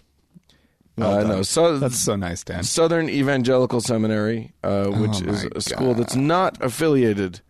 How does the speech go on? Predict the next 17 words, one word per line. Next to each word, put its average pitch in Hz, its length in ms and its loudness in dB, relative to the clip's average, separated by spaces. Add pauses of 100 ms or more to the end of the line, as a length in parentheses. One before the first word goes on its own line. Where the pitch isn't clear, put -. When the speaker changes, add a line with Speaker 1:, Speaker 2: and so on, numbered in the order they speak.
(340)
Speaker 2:
with 117 220 0
the 135 80 -2
Southern 127 380 2
Baptist 110 420 0
Convention. 95 600 -2
Speaker 1:
Yeah, 117 240 2
okay. 170 200 -2
Well, 165 140 0
th-, 165 160 -6
at 151 140 -2
least 202 300 2
there's 165 200 2
that. 156 560 0 (480)
Speaker 2:
Yeah. 175 340 -2 (600)
Speaker 1:
At 120 120 -2
least 156 400 -2 (440)
<laughs> - 120 -4